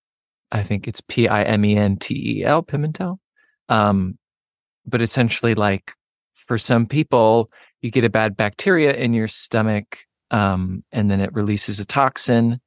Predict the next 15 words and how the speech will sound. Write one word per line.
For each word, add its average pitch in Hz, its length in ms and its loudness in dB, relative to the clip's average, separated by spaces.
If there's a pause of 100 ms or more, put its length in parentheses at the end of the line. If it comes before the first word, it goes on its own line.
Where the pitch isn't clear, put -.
(640)
and 107 160 2
it 98 140 2
affects - 640 -4
the 98 340 0
lining 104 500 2
of 98 120 -4
your 98 140 0
intestines. 98 960 -2 (600)
And 110 120 0
then 110 180 4
your 104 120 2
body, 104 840 0 (1120)
like, 107 320 -2
it's - 440 -2 (260)
similar 123 720 2